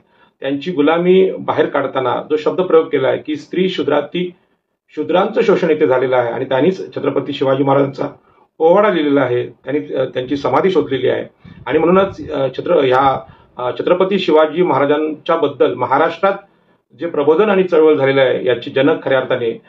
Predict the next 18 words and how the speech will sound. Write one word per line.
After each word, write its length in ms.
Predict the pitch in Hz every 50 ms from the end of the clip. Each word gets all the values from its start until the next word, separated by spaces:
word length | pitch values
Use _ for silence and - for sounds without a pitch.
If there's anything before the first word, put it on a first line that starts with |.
| _ _ _ _ _
अ, 80 | - 117 117 113 117 117 117 117 117 117 - - - - - - - _ _ _ - - _ _ _ _ _
सावित्रीबाई 480 | _ - 120 123 123 147 151 156 147 151
फुले 360 | 147 - 135 151 165 170 - - - -
आणि 240 | 123 131 135 135 131 - _ _ _ _ _ _ -
ज्योतिबा 320 | 127 131 131 165 185 190
फुले 240 | 185 185 165 147 143
हे 100 | 135 127
आहेत. 180 | 120 117 113 113 - - _ _ _ _ -
आणि 140 | - 135 170
म्हणूनच, 380 | 175 185 202 214 220 - -
अ, 300 | 196 170 165 165 165 165 160 - - - - - - - - - - -
त्यांच्या 340 | 151 143 147 151 139 233 226
शब्दात 360 | 185 185 175 - 151 160 - - - - _
की 480 | - - _ - 165 160 160 160 - - - - _ _ _ _ -
छत्रपती 400 | 143 - - - 208 196 208 190
शिवाजी 340 | - 180 170 170 170 180 185
महाराजांची 680 | 175 160 160 156 156 165 160 165 156 - - 208 214
गरज 440 | 160 139 147 156 175 180 - -